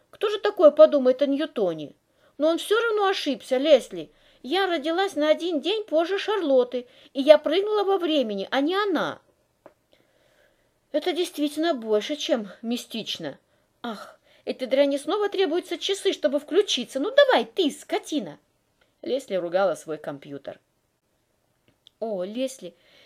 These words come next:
это было так необычно! Я чуть было не поговорила со своим предком. Знаешь,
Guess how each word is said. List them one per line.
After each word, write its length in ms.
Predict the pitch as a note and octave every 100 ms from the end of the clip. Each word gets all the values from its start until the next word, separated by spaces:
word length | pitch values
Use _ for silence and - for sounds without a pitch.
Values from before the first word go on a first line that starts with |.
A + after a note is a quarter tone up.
| _ -
это 200 | B3+ C#4
было 260 | E4 D#4+
так 380 | D#4 F#4 E4 -
необычно! 840 | G#3+ A#3+ C#4+ G#4+ B4 - A#3 E3+ - _ _ _ _ _
Я 160 | B3+ C4+
чуть 240 | F#4+ F4+
было 200 | A#3 F#4+
не 100 | D#4
поговорила 580 | D4 A#3+ C4 B3+ F4 A#4
со 120 | A4
своим 340 | A4 A4+ A#4 A#4
предком. 460 | F#4+ F4 - D#3+ - - _
Знаешь, 480 | A3 C4+ B4 - -